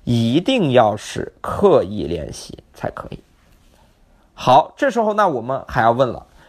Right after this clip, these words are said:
那刻意练习和我们经常讲的练习，除了我刚才讲的这个方向的差别，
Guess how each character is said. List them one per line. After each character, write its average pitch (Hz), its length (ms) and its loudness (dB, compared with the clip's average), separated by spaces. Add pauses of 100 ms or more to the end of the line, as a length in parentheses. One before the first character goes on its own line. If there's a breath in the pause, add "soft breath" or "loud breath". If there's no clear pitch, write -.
(200 soft breath)
那 254 140 6
刻 247 640 -2
意 135 220 -6
练 117 260 -6
习 - 320 -12 (320)
和 - 300 4
我 170 160 2
们 127 340 -4 (100)
经 240 280 -2
常 160 240 0
讲 - 260 -4
的 117 60 -2
练 156 340 2
习， - 340 -12 (640)
除 151 220 2
了 220 60 6
我 156 120 0
刚 147 140 2
才 156 100 -4
讲 143 240 -6
的 101 140 -2
这 226 260 0
个 120 100 0
方 135 240 0
向 135 180 0
的 107 60 -6
差 120 220 -6
别， - 200 -8